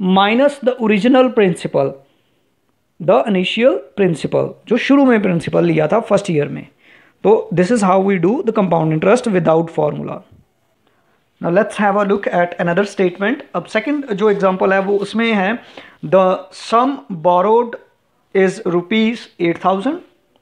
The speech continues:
जो हमारा sum borrowed है, पैसा जो उधार लिया वो eight, eight thousand है, at a rate of fifteen percent per annum for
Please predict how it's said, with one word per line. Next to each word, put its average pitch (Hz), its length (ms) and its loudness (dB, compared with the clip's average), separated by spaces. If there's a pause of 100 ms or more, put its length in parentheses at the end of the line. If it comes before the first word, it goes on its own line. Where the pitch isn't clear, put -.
जो 165 160 -4
हमारा 170 360 -2
sum 233 180 -2
borrowed 170 320 0
है, 165 180 0 (120)
पैसा 196 240 -2
जो 202 100 0
उधार 170 340 0
लिया 170 180 0
वो 190 160 -2 (140)
eight, 160 340 -8
eight 160 180 -4
thousand 180 280 -2
है, 269 160 -4 (320)
at 185 160 2
a 196 140 2
rate 226 220 0
of 240 120 -8
fifteen 269 440 -2
percent 202 340 -4
per 208 240 2
annum 196 260 -2 (1160)
for 226 360 2